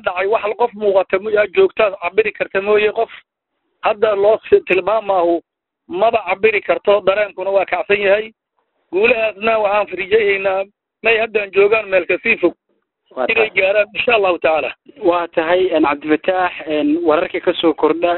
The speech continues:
Speaker 3: een, gobolka Shabeellaha Dhexe iyo dagaalada ka socda, insha Allahu tacaala,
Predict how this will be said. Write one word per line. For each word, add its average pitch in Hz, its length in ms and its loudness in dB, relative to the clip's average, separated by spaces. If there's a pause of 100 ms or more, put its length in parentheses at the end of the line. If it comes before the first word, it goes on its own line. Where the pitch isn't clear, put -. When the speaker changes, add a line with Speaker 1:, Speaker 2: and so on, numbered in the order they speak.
Speaker 3:
een, 147 440 0
gobolka 160 300 0
Shabeellaha 156 420 0
Dhexe 151 240 -4
iyo 160 120 -6
dagaalada 147 480 -2
ka 165 120 0 (120)
socda, 151 320 2
insha 139 220 -2
Allahu 147 220 -2
tacaala, 160 420 0